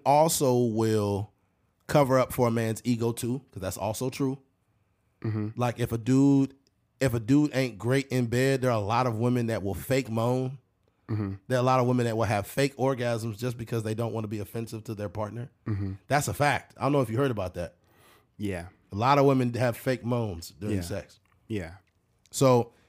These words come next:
Speaker 1: th-, in ways, they try to protect the man's ego, but they also do not give a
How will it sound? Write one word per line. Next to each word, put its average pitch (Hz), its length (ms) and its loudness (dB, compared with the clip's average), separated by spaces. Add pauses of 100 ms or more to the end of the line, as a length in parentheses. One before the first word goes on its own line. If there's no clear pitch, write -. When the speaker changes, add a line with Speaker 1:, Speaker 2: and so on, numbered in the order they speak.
(140)
Speaker 1:
th-, - 160 -16
in 151 200 4
ways, 160 360 4
they 143 140 0
try 139 180 2
to 135 60 0
protect 127 340 -2
the 120 80 -4
man's 113 340 -2
ego, 117 380 0 (960)
but 110 140 -4
they 113 180 -6
also 139 420 2
do 110 280 -6
not 104 380 -8
give 117 300 -4
a 80 140 -8